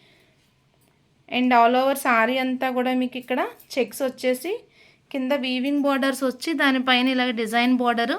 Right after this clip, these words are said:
శారీ all over అంతా చెక్స్. నెక్స్ట్ టాప్ బోర్డర్ కూడా సేమ్ అలాగే కాంట్రాస్ట్ వైట్ బేస్ బోర్డర్ వస్తుందండి. చాలా బాగుంది కలర్ కాంబినేషన్, చాలా యూనిక్‌గా అయితే ఉంది. నచ్చిన వాళ్ళు స్క్రీన్ షాట్ తీసుకోండి.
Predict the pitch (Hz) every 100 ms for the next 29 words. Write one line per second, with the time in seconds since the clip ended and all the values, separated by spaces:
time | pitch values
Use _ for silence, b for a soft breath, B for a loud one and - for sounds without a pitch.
0 | - - 254 226 247 247 233 240 254 247
1 | 247 247 277 269 254 - - 320 - B
2 | B B B 254 262 - 277 277 247 226
3 | 254 254 240 247 - 277 247 247 233 233
4 | 262 254 240 233 254 247 - 311 262 240
5 | 202 247 226 226 226 226 220 214 - 220
6 | 214 233 381 B B B B - 254 262
7 | 285 269 240 226 220 214 220 233 233 226
8 | 220 214 214 233 330 320 226 220 220 233
9 | 240 233 233 226 214 233 220 220 320 403
10 | 226 233 240 240 247 - 240 220 220 247
11 | 220 220 214 - 214 220 277